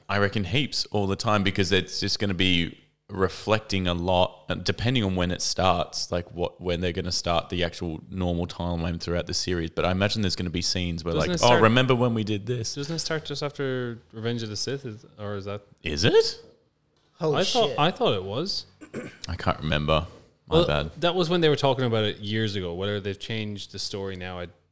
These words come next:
Speaker 2: don't know.
Speaker 1: I, well, in that case, then I still think there's gonna be a large portion of flashbacks, yes, where it, th-, there's gonna be scenes of him, they're doing stuff together, taking over a battlefield.
Speaker 2: Yeah.
Speaker 1: Yeah.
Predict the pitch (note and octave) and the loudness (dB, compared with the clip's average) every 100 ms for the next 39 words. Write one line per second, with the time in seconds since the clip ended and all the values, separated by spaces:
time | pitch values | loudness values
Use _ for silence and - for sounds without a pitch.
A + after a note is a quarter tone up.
0 | - F2+ C#2 E2 D#2+ D2+ G#2 G#2+ A2+ G#2+ | -12 -10 -10 -14 -14 2 4 4 6 6
1 | G2 - A2 C3 C3+ F#2 - E2+ C#2+ F2+ | 6 4 4 4 4 4 4 2 2 0
2 | - G2+ F2 - F#2 - F2 D#2 F#2 F2 | 2 2 2 0 -2 0 -2 0 -2 -2
3 | D#2+ D#2+ D#2 F2 F2 F2+ F2+ E2 - F2 | 0 0 0 0 2 4 4 2 -4 -2
4 | E2+ E2+ - C#2+ D#2 - F2+ E2 - E2+ | 0 -2 -6 -6 -8 -2 -2 0 2 2
5 | - - E2+ - F#2+ C#2 - - - F2+ | 2 -2 -2 -2 0 0 0 -6 -6 -2
6 | F2+ F2 F2 - _ _ _ _ _ _ | 0 2 -2 -6 _ _ _ _ _ _
7 | - E2 - _ - - - F#2 E2 F#2 | -12 -12 -14 _ -10 -6 -2 -2 -2 -4
8 | E2 E2 D#2+ - _ - F2 C#2+ - E2+ | -2 -4 -6 -10 _ -4 -2 -2 -4 -8
9 | D2+ F2 D#2+ D2+ D#2+ D#2+ D#2+ - _ F2+ | -4 -4 -2 -4 0 0 -2 -12 _ 0
10 | E2 D#2 D#2 D2 F2 D#2+ D#2+ D#2 D#2+ E2 | 0 0 -2 -2 0 2 0 0 -4 -2
11 | D#2+ D2 - D#2+ C#2 E2 - F#2 D2 D#2+ | -6 -4 -6 -6 -8 -8 -6 -4 -4 -6
12 | - _ - F#2+ D#2 - F2+ | -12 _ -16 -16 -16 -6 -2